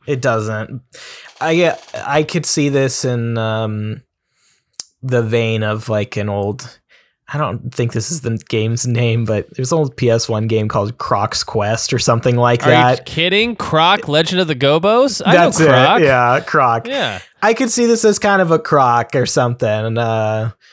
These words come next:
Speaker 2: Yeah.
Speaker 1: I, it just seemed fun, but
Speaker 2: You know, Croc was originally developed as a Yoshi game.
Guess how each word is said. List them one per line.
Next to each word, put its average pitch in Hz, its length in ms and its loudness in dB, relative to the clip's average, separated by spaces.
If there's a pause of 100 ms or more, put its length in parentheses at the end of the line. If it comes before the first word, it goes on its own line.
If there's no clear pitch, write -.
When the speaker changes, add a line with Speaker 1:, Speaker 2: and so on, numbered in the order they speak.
(220)
Speaker 2:
Yeah. 95 400 -10
Speaker 1:
I, 151 200 -6
it 196 200 0
just 233 220 -2
seemed 175 200 0
fun, 110 420 -2
but 107 280 -2
Speaker 2:
You 160 80 -2
know, 190 120 0
Croc 220 420 0
was 196 120 -2
originally 139 360 -2
developed 123 360 -2
as 117 120 -2
a 110 60 -2
Yoshi 113 480 -4
game. 85 380 -12